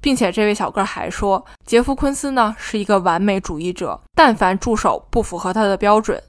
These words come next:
他就会立马解雇这些人。不过其实杰夫·昆斯自己也说了，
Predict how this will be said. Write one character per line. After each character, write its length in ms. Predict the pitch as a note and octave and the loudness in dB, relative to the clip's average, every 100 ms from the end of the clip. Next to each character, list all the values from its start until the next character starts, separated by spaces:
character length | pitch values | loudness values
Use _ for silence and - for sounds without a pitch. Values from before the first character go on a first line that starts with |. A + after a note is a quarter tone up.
| - | -10
他 140 | G#3+ | -6
就 160 | G3 F#3+ | -2 -2
会 320 | G#3 F#3+ F3+ | 0 -2 -2
立 160 | - B3+ | 2 2
马 180 | F#3 F3+ | 2 -4
解 220 | - - | -6 -10
雇 220 | - F#3 | -6 -6
这 100 | E3+ | -6
些 180 | E3+ D#3+ | -8 -6
人。 220 | C#3+ G2 - _ - | -6 -8 -12 _ -2
不 120 | B3 | 4
过 120 | C#4+ | 4
其 160 | B3+ C4+ | 4 2
实 160 | C#4 | 2
杰 160 | C#4 A#3 | 2 0
夫· 140 | A#3+ | 0
昆 140 | B3+ C4 | -2 -2
斯 180 | C4+ B3+ | -2 -4
自 160 | C4+ | -4
己 140 | A#3 F#3 | -4 -2
也 160 | G3+ | -2
说 240 | F3+ F#3 E3 | 0 -2 -2
了， 180 | D#3 | -2